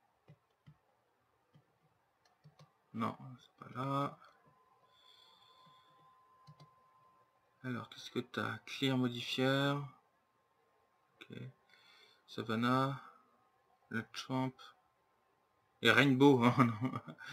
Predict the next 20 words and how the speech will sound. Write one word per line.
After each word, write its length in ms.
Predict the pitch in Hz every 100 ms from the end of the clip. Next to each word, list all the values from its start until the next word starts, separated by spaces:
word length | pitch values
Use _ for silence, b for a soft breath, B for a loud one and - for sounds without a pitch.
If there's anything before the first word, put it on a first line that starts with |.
| B 165 -
Ah 80 |
ouais, 160 | 214 254
Rainbow. 440 | 247 170 165 220
Ah 80 | 175
si, 200 | 175 240
Rainbow, 320 | 262 160 165
ça 100 | 208
peut 100 | 143 131
être 40 |
sympa. 400 | 143 135 160 202 _ _ _ _ _ _ _ _ _ - _ _ _ _ _ _ -
Rainbow, 360 | 139 165 175
ça 120 | 196 160
veut 60 |
dire 120 | 143
arc-en-ciel, 600 | 131 - 135 131 127 113
hein. 140 | 104 110 _ - -
Euh, 280 | 113 110 110 120 B B B B B
bon, 340 | 143 160 170 165 -
euh, 1700 | 139 143 135 135 135 135 131 131 127 127 127 123 120 113 - - -
écoutez, 640 | 127 - 131 - 143 143